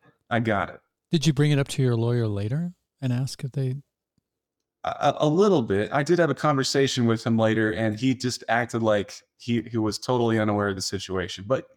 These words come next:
Speaker 1: with these situations, okay, what, what's important to understand is that when it comes to technology, any entity can enter into that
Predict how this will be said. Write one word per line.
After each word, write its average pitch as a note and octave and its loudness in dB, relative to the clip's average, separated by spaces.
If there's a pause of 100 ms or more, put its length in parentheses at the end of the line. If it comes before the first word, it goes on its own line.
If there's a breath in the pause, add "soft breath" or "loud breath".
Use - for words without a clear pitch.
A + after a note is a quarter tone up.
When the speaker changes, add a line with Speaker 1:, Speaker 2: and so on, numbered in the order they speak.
(140)
Speaker 1:
with D3 -4
these E3 -2
situations, D3 0
okay, A#2+ -2
what, B2 0
what's D3 -2
important F3+ -2
to D#3 0
understand B2+ 0
is G#2 -4
that A2 -2
when A2+ 0
it A2 -6
comes C#3+ -6
to C#3+ -8
technology, A2 -2 (880)
any D#3+ 2
entity A#2+ -2
can - -10
enter A#2+ -2
into A2 -2
that G2+ 0